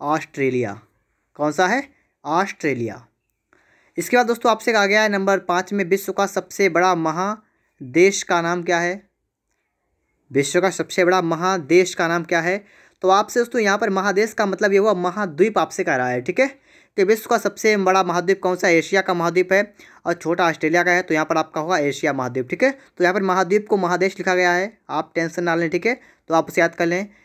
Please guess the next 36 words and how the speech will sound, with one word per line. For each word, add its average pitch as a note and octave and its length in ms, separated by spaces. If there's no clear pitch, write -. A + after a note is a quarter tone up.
कि F#3 60
विश्व G3+ 280
का G#3 120
सबसे G3+ 300
बड़ा F3+ 160
महाद्वीप F3+ 480
एशिया D3+ 320
महाद्वीप E3+ 400
और D#3 120
विश्व G3+ 220
का G#3 140
सबसे - 260
छोटा G3 260
महाद्वीप F3 460
ऑस्ट्रेलिया D3 480
महाद्वीप। A#2+ 500
इसके E3+ 220
बाद A#3+ 120
दोस्तों, A3 240
आपके G#3 200
लिए A3 80
है A3 80
क्वेश्चन G3+ 260
नंबर F#3+ 240
छः, F3+ 320
विश्व G#3 380
का A#3 160
सबसे G#3 380
गहरा F#3 340
महासागर E3+ 540
क्या D#3+ 220
नाम D#3+ 160
क्या D3+ 180
है, A#2 140
ठीक D3 160
है। C4 120